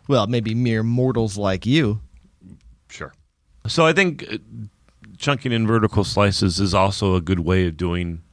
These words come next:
Speaker 2: uh, continuous, uh, integration.
Speaker 1: Right. We probably could do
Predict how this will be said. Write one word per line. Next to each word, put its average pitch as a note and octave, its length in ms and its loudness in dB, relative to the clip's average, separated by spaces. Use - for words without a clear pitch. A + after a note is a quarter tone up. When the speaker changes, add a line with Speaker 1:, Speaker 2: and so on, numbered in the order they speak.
Speaker 2:
uh, - 360 -6
continuous, G2 760 0
uh, D#2 180 -14
integration. F#2+ 680 -2
Speaker 1:
Right. G2+ 160 0
We C3+ 100 4
probably A2+ 320 2
could G#2 160 -4
do F#2+ 420 -2